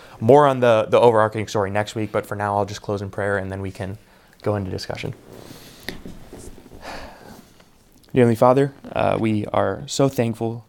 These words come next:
to you for your word. Lord, even though we are so far removed from the culture and the time and the place and,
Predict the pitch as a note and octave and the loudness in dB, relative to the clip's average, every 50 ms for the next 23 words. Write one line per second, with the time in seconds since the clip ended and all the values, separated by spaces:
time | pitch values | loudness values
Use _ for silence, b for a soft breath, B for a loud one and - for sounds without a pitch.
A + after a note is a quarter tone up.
0 | - - - A#2+ A2+ G#2+ G#2+ - - G#2+ G#2 G2+ G2 G2 b b b b b b | -20 -12 -6 -2 0 0 0 0 0 0 0 0 -2 -4 b b b b b b
1 | b b b G#2+ G2+ G2 G2+ G2+ G#2 G#2 G#2 - _ _ _ _ _ _ _ - | b b b -2 0 2 2 2 2 0 -4 -8 _ _ _ _ _ _ _ -20
2 | - - _ - - - - - A#2+ A#2 A#2 A#2 B2 A#2+ A2 A2 A2 A2 G#2 G2+ | -20 -20 _ -20 -20 -18 -6 -2 2 2 4 4 4 4 6 6 6 6 4 4
3 | G#2 G#2+ G#2 G2 G2 G2 G2+ b b b b b b b b b _ - - C3 | 2 4 4 4 2 2 -2 b b b b b b b b b _ 0 4 4
4 | B2+ A#2+ - B2 A#2+ A2+ A2 A2+ A#2 A2+ A2 - A2+ G#2+ - - - A#2 A2+ - | 4 6 6 4 4 4 4 2 0 0 -2 -2 -6 -6 -6 -2 -2 -2 -2 0
5 | - B2 A2+ A2+ A2 G#2+ G#2 G2 - - A2 A2 A2 A2+ A2+ G#2 G2 G2 - - | -2 0 0 0 0 -2 -2 -6 -6 -4 -2 0 0 0 0 -2 -2 -4 -6 -2
6 | - A2 A2 A2 A2 G#2+ - - G2+ F#2+ G2 G2 | 0 2 2 2 2 0 -4 -6 -8 -8 -10 -12